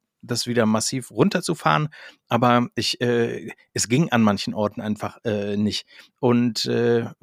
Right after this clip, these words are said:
oder was heißt natürlich, das ist völliger Blödsinn, wenn man das sagt, aber ich bin auf dem Weihnachtsmarkt auch schwach geworden. Ich sag euch das. Da hatten die, und ich wollte die immer schon mal probieren, ich weiß nicht, ob ihr die kennt, diese, ähm, aus Hefeteig,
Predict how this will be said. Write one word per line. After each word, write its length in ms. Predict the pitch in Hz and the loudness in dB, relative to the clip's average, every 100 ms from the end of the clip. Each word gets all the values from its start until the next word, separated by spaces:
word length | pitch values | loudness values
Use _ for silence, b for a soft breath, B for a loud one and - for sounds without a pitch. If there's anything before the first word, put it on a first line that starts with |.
| 123 | -8
oder 260 | 117 98 90 - | -4 -4 -6 -10
was 160 | 87 | -10
heißt 180 | 98 - | -8 -8
natürlich, 380 | 95 - 110 - | -8 -6 -6 -8
das 180 | 104 98 | -12 -10
ist 220 | 101 - | -10 -10
völliger 300 | - 117 110 | -6 -4 -2
Blödsinn, 380 | 95 104 - 104 | -2 -4 -2 -2
wenn 80 | 101 | -2
man 120 | 98 | -2
das 140 | 95 | -4
sagt, 220 | - - - b _ - | -4 -6 -8 b _ -2
aber 360 | 117 135 143 - | 2 2 0 -2
ich 100 | - | -2
bin 160 | 135 | -2
auf 80 | 131 | 0
dem 80 | 117 | 0
Weihnachtsmarkt 540 | 98 131 - 123 127 | 0 0 -2 -4 -2
auch 100 | 127 | -2
schwach 260 | 127 139 - | -2 -4 -2
geworden. 380 | 160 110 95 98 | 0 2 0 -2
Ich 140 | 117 | -4
sag 180 | - - | -4 -4
euch 120 | 143 | -4
das. 160 | - 101 B B B | -4 -6 B B B
Da 140 | - 107 | 0 2
hatten 240 | 139 160 | 2 0
die, 320 | 143 160 165 - | 0 0 -2 0
und 200 | 135 131 | -2 -2
ich 120 | - | 0
wollte 220 | 131 156 | 0 0
die 160 | 135 - | -4 2
immer 220 | 202 208 | 4 4
schon 160 | - 107 | 2 0
mal 120 | 95 | 0
probieren, 520 | - 107 104 139 156 | -2 -4 0 0 0
ich 100 | 123 | -2
weiß 160 | 123 135 | -2 -2
nicht, 140 | 120 | -4
ob 80 | 117 | -4
ihr 80 | 113 | -4
die 100 | 107 | -2
kennt, 280 | 131 156 B B B _ | -2 -2 B B B _
diese, 600 | 127 131 123 123 123 123 123 B _ | -2 0 2 4 6 4 2 B _
ähm, 340 | 117 107 107 110 | 0 2 2 0
aus 260 | 113 101 | 0 -2
Hefeteig, 920 | - 120 196 170 - 127 135 - - | 0 0 2 0 0 2 2 -2 -10